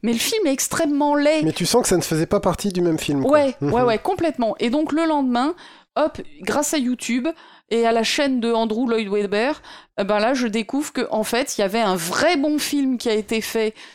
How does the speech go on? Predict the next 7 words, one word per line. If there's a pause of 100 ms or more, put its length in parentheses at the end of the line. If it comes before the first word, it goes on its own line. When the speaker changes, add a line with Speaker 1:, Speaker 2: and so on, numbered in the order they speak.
(120)
Speaker 1:
sur
cette
comédie
musicale. (960)
Et
aujourd'hui,
mon,